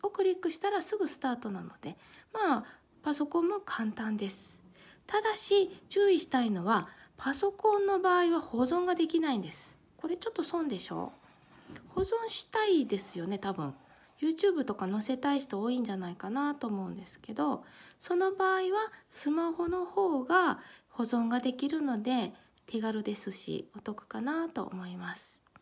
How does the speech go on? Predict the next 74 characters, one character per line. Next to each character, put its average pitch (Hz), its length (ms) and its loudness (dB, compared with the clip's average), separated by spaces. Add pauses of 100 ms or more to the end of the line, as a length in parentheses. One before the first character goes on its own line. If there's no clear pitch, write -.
(600)
た 415 140 -4
だ 403 140 -2
で 277 120 0
す 196 160 -4
ね、 262 220 2 (320)
え 254 100 0
っ 254 40 -2
と、 226 540 -2
ま 311 120 2
あ、 - 20 -2
私 359 400 0
ま 370 160 4
だ 320 120 4
使 - 220 -4
っ 320 60 4
て 320 160 -4
な 330 140 0
い 302 80 0
ん 262 40 0
で 226 80 0
す 214 180 -6
が、 240 260 2
無 247 180 2
料 392 220 2
ツ - 240 0
ー 392 80 4
ル 240 80 2
の 220 320 0
オ 330 200 4
ー 381 40 -8
ビ 381 100 4
ー 403 160 6
エ 415 40 0
ス 392 160 -8
っ - 20 -16
て - 160 -6
い 190 60 0
う - 20 -2
の 180 120 -4
が 180 80 -8
あ 180 60 -6
り 185 60 -6
ま 175 160 -8
し - 100 -12
て、 - 280 -12 (460)
こ 370 140 -2
れ 392 80 4
を 381 140 6
イ 370 100 6
ン 403 80 2
ス - 120 -8
ト 466 180 2
ー - 20 4
ル 320 100 4
す 254 120 -2
れ 214 120 0
ば、 214 340 2 (360)
あ 214 180 0
の、 208 180 2
保 294 120 6
存 302 200 6
も 294 160 4
可 277 180 0
能 269 240 4
だ 277 140 2
と 220 160 -4
書 233 120 -2
い 214 80 0
て 208 80 -6
あ 180 80 -6
り 180 100 -6
ま 170 140 -8
し - 100 -12
た。 - 160 -14